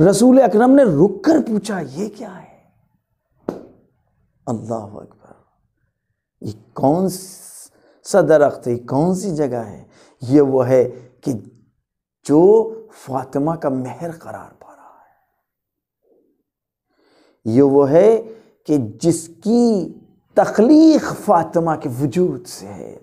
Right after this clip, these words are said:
असल में ज़ाहिरी तौर पर उस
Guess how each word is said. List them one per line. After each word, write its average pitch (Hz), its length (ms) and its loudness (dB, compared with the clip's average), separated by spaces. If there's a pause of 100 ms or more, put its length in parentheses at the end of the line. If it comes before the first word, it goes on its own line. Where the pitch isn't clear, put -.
असल 143 340 -2
में - 260 -20 (3500)
ज़ाहिरी 151 500 2
तौर 143 260 2
पर 143 140 -2
उस - 600 -4